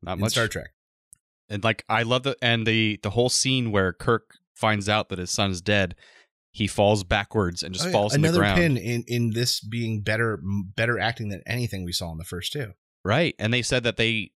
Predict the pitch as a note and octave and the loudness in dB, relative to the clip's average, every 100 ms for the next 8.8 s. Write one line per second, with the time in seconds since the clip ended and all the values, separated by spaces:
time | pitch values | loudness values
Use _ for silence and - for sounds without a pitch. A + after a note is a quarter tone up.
0 | - G#2+ G#2+ A2+ G#2 - G2+ - G#2+ G2+ | -4 -2 2 2 0 -4 -6 -4 -2 2
1 | G2+ G#2 G2 - G2 G#2 G2+ F2+ F2 F2+ | 4 4 0 -4 0 2 2 -2 -2 -2
2 | G2+ F2+ E2+ - - G2+ G#2+ G2+ G2 F#2 | 0 0 -2 -10 -12 -2 -2 0 -2 0
3 | G2 F#2 F2+ F2+ F2+ F2 - F#2+ G2+ F2+ | 0 0 0 0 0 0 -4 -8 -8 -4
4 | F#2 G2 F2 E2+ E2+ D#2+ - - - - | -2 0 2 2 0 -2 -8 -16 -20 -20
5 | _ - F#2+ G2 - - - G2+ F#2+ B2 | _ -6 -2 0 -2 -2 -2 -2 0 0
6 | A#2 G#2 G2 A2+ G2+ F#2+ - A2+ G#2 G2 | 2 0 0 0 0 -2 0 2 2 0
7 | F#2 - F#2 F#2+ F2 F2+ - G2+ F2+ F2+ | -2 2 4 4 0 -4 -4 -2 0 -2
8 | G#2 - F2+ F2 E2+ F2+ G#2 | -4 -8 -4 -2 2 2 2